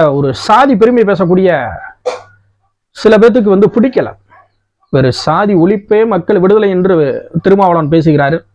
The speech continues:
நம்ம சாதியை தூக்கி பிடித்துக்கிட்டு இருக்கோமே அப்படின்னு சொல்லிட்டு அவர் மேல வன்மத்தை கக்குறான். இருக்கிற தமிழ்நாட்டு அரசியல்ல முக்காசு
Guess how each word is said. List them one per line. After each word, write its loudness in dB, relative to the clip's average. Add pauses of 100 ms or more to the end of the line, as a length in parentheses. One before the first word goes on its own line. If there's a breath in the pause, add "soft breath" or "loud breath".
(1120 loud breath)
நம்ம 0 (120)
சாதியை 2 (280)
தூக்கி 2
பிடித்துக்கிட்டு 0
இருக்கோமே -2 (880)
அப்படின்னு -2
சொல்லிட்டு 0 (680 loud breath)
அவர் 0 (100)
மேல 2 (420)
வன்மத்தை -2
கக்குறான். -4 (680)
இருக்கிற 0 (1500)
தமிழ்நாட்டு 0
அரசியல்ல 0 (140)
முக்காசு -2